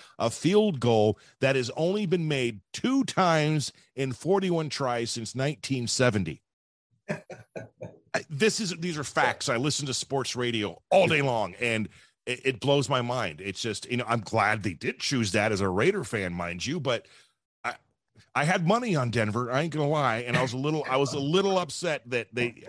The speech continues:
Speaker 1: I just, I, I mean, as a Denver fan, does it, was, did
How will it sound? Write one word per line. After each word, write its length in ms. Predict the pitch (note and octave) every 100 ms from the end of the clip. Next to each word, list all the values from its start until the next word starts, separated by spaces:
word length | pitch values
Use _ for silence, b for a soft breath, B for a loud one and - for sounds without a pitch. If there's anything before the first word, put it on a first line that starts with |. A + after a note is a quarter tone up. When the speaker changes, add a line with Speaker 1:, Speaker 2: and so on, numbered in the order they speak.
| A#2
Speaker 1:
I 100 | B2+
just, 220 | A#2+ -
I, 100 | A2+ G#2+ b b b _ _ -
I 40 |
mean, 160 | C3+ C#3+
as 120 | E3
a 60 | F#3
Denver 400 | F#3+ A3+ A3+ D3+
fan, 320 | C3+ G#2 F2
does 220 | A2 G#2
it, 160 | B2 A#2
was, 140 | B2
did 120 | C3+